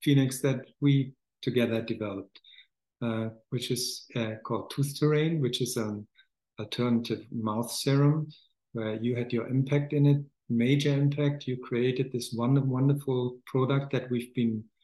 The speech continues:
now selling for about six months. And, uh, we've got excellent feedback. I clinically supervised some of my patients, and the results have been quite promising,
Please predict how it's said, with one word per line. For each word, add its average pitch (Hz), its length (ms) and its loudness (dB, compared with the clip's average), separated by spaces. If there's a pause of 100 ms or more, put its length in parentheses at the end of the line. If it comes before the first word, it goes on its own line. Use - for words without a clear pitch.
(320)
now 107 480 -4
selling 127 480 0
for 123 100 -2
about 110 400 -4 (100)
six - 420 -4
months. 139 520 0 (480)
And, 113 380 0 (460)
uh, 117 240 -2
we've 117 220 -4
got 117 140 -4 (240)
excellent 143 440 2
feedback. 139 640 0
I 110 280 -4 (200)
clinically 143 580 4
supervised 135 680 0
some 131 160 0
of 127 180 -4
my 120 160 -2
patients, 117 720 -4 (420)
and 107 300 -4
the 117 100 -2
results 113 460 -4
have 117 200 -6
been 113 300 -2
quite 107 400 -8 (260)
promising, 117 640 2